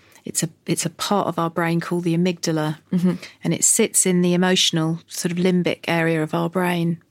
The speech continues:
Speaker 2: Mm-hmm.
Speaker 1: the fight or flight response, right? So if we're
Speaker 2: Mm-hmm.
Speaker 1: threatened, our body has to do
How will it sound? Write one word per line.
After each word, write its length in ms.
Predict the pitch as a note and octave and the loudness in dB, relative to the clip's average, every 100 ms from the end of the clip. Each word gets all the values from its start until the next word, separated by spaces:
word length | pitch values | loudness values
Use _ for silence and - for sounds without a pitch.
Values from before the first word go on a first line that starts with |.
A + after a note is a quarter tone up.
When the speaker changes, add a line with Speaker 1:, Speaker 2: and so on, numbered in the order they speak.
| - | -12
Speaker 2:
Mm-hmm. 220 | G3 G3+ - - | -8 -8 -8 -8
Speaker 1:
the 80 | |
fight 420 | - - F#3+ F3+ F#3 | -6 0 0 2 0
or 100 | E3+ | 0
flight 280 | - E3+ | 0 0
response, 500 | - E3+ E3 D#3+ E3 | 0 -2 0 0 0
right? 200 | F#3 F#3+ | 0 0
So 140 | - E3+ | 0 -2
if 120 | E3+ | 0
we're 60 | F3 | 0
Speaker 2:
Mm-hmm. 60 | F3+ | 0
Speaker 1:
threatened, 580 | F#3+ E3 F#3 G#3+ - - _ _ | 0 0 0 0 -2 -12 _ _
our 80 | F#3 | -4
body 260 | F3 F#3+ F3 | 0 0 2
has 220 | E3 E3 | 0 -2
to 100 | - | -2
do 320 | E3 E3 D#3+ | -2 0 0